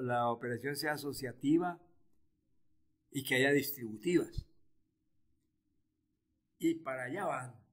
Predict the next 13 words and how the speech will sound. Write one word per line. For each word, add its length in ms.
exigiéndole 640
algo 300
al, 140
a 160
este 300
H 360
respecto 380
de 60
la 100
multiplicación. 680
Ok. 180
Uso 280
anillo, 460